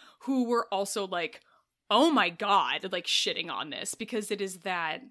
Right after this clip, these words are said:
unhinged, outrageously bad. Like,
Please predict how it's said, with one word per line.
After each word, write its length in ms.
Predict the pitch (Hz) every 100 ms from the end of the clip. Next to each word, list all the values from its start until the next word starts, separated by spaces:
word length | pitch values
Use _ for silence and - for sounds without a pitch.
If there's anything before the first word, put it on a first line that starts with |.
| _ _ _ _ _ _ _ _ _
unhinged, 800 | - 226 226 202 208 202 190 - -
outrageously 1000 | 180 - 190 190 180 175 185 - 151 165 -
bad. 440 | 143 127 123 180 - - - _
Like, 200 | 214 202